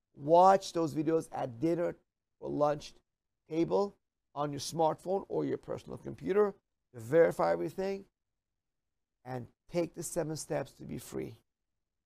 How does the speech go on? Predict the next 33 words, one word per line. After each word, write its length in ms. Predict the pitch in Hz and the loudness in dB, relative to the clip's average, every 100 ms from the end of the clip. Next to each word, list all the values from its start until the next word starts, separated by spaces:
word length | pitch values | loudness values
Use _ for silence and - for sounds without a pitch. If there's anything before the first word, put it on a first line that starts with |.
| _ _ _ _ _ _ _ - | _ _ _ _ _ _ _ -16
I 80 | 123 | -12
give 260 | 117 160 | -4 -2
you, 240 | 170 170 - | 0 -2 -4
each 260 | - 175 - | -14 -12 -8
of 100 | 143 | -6
you, 100 | 151 | -6
my 160 | 139 143 | -4 -4
love. 340 | 151 156 185 _ _ _ _ _ | -4 -6 -6 _ _ _ _ _
I 40 | - | -12
would 140 | 139 | -8
love 400 | 135 131 151 170 | -4 2 2 2
for 100 | - | -2
every 140 | 156 147 | -8 -6
one 140 | 156 | -8
of 80 | 160 | -8
you 60 | 160 | -10
to 100 | 151 | -10
be 140 | 151 | -10
free, 500 | - - 156 185 196 _ _ _ _ _ _ _ _ _ _ 120 | -12 -10 -6 -6 -8 _ _ _ _ _ _ _ _ _ _ 2
but 320 | 156 160 - _ _ _ _ _ _ _ _ _ _ _ - | 4 4 -2 _ _ _ _ _ _ _ _ _ _ _ -18
it's 180 | 139 - | -12 0
up 200 | 147 - | 0 0
to 60 | 156 | -10
you 60 | |
to 140 | 147 - | -10 -12
take 340 | 160 147 147 | -4 -4 -4
that 240 | 151 151 147 _ _ _ 131 | -4 -4 -4 _ _ _ -4
loving 440 | 147 156 139 120 | 2 2 0 -4
gesture 460 | 135 143 - 160 170 | -2 -2 -4 -8 -6
of 60 | |
me, 240 | 175 190 - _ _ _ 120 | -6 -8 -12 _ _ _ -18
accept 500 | 120 - 143 - 175 | -14 -4 -4 -4 -6
it, 200 | 165 | -8